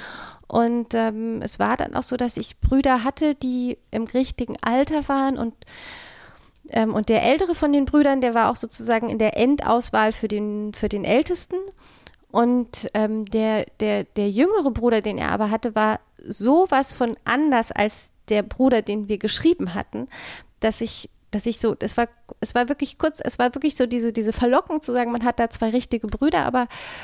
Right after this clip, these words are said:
ich hab dann eben gemerkt, also weil gerade Nick ist ja so, so ein ganz besonderer Charakter, der hat eben A D H S und, mm,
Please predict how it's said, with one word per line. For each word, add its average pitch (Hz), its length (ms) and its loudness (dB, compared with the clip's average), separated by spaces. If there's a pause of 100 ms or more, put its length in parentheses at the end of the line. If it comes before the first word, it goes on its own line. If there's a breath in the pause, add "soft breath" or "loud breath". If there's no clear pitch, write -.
(240 loud breath)
ich 226 200 -4
hab 233 220 -2
dann 233 180 0
eben 233 200 -4
gemerkt, 226 360 0
also 214 160 0
weil 208 140 2
gerade 220 280 2
Nick 247 240 2
ist - 180 -6
ja 220 220 4
so, 214 200 -4 (160)
so 202 160 -4
ein 208 60 -4
ganz 208 260 -4
besonderer 226 600 0
Charakter, 220 500 -2
der 208 120 0
hat 208 160 -6
eben 196 320 -10
A 190 120 -4
D 202 140 0
H 208 120 0
S - 480 0
und, 202 320 -6 (420)
mm, 208 360 -6